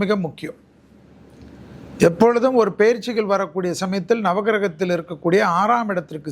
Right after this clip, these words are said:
செல்வது நல்லது. புதன் வீடான திருவெண்காடு புதஸ்தலத்துக்கு செல்வது எப்பொழுதும் நல்லது. மெயினா மூன்று பெயர்ச்சிகள் வருது. திருவெண்காடுக்கு போயிட்டு வந்தாவே நிறைய விஷயங்கள் உங்களுக்கு குழப்பங்களை தீர்த்துரும். குடும்பத்தில் நிம்மதி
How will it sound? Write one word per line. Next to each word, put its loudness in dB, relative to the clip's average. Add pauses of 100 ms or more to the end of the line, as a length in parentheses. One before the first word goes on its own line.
செல்வது -2
நல்லது. -2 (1120)
புதன் 4
வீடான 2 (840)
திருவெண்காடு 2 (120)
புதஸ்தலத்துக்கு -2 (120)
செல்வது 0 (140)
எப்பொழுதும் 0
நல்லது. -6 (240)
மெயினா 2 (140)
மூன்று 2
பெயர்ச்சிகள் -2
வருது. -16 (1600)
திருவெண்காடுக்கு 2
போயிட்டு 0
வந்தாவே 0 (120)
நிறைய -2
விஷயங்கள் -2
உங்களுக்கு -2
குழப்பங்களை 0 (100)
தீர்த்துரும். -8 (800)
குடும்பத்தில் 4
நிம்மதி 0